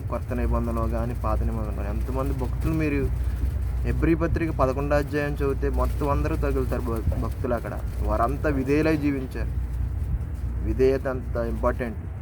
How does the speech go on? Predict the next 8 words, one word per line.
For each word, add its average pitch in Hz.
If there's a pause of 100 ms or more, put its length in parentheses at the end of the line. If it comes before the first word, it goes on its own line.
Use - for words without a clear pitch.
(240)
నోవాకు 127
చెప్పాడు 180
దేవుడు, 147 (180)
వాడ 127
కట్టమన్నాడు, 135 (840)
ఇంతే -
లోబడిపోయాడు. 135
వాడ 131